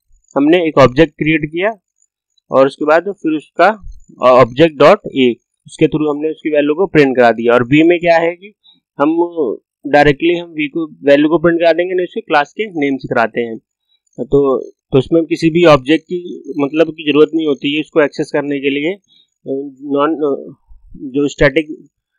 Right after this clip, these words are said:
variable होते हैं उसको, और जो नॉन स्टैटिक variable होते हैं उसको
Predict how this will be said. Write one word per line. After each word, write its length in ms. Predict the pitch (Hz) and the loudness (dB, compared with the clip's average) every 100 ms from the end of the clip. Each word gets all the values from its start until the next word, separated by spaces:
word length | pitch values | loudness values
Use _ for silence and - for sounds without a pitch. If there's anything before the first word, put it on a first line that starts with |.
| _ - | _ 0
variable 380 | 127 143 147 143 | 2 2 2 0
होते 220 | 135 139 | 0 -2
हैं 460 | 139 180 185 143 | -2 -6 -8 -20
उसको, 360 | - _ 127 117 _ _ | -20 _ -10 -10 _ _
और 160 | 127 131 | -4 -4
जो 180 | 131 135 - _ 143 | -2 -4 -6 _ -8
नॉन 180 | 135 156 | -4 -4
स्टैटिक 360 | 151 156 151 147 | -2 -2 -2 -2
variable 320 | 143 147 147 | -2 -2 -4
होते 200 | 139 160 | -4 -6
हैं 80 | 160 | -10
उसको 580 | 160 _ 156 151 156 | -14 _ -12 -12 _